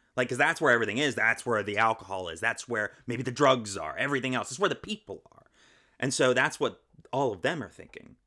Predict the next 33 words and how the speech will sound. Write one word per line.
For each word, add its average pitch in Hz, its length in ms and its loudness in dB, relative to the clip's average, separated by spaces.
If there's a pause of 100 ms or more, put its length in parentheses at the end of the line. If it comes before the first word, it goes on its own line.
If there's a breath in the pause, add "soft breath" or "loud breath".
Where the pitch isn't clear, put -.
(380)
And 117 360 -2
it's 117 180 -6
this - 360 -8
huge 175 1000 -2
two 135 260 -4
halves 101 420 -2
he 92 100 -14
sees 80 240 -18
here. - 200 -16 (240 soft breath)
The 101 100 -8
massive 139 960 2
party 110 300 0
behind 95 440 -8
him 92 100 -10
of 90 160 -14 (320)
beautiful 147 560 0 (140)
decadence, 92 580 -2 (280 soft breath)
almost 156 420 0
sinful 160 720 2
amounts 80 240 -16
of 82 100 -18
decadence. - 480 -18 (400 soft breath)
And 120 140 0
then 120 100 -2
he 120 100 -4
looks 110 400 -4
and 110 100 -8
he 113 60 -8
sees 120 320 -10
just - 440 -12 (760)
the 98 80 -8
Great 98 240 -6
Gatsby - 400 -14